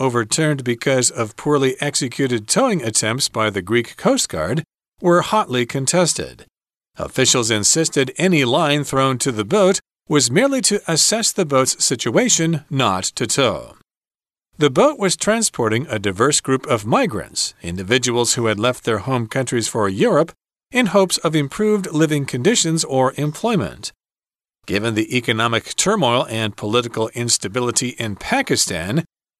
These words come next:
where around half of the migrants on the boat came from,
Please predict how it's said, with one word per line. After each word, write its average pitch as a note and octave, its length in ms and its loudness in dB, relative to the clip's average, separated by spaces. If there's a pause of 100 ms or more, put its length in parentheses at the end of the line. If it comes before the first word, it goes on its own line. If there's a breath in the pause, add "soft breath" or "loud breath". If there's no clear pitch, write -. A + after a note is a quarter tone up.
where F#2+ 320 -2
around G#2+ 400 0
half C3+ 440 -4
of A#2 100 -2
the G#2 100 -4
migrants A#2+ 560 -2
on A#2 180 -4
the G#2+ 100 -2
boat A#2 300 2
came B3+ 280 -4
from, G2 400 -4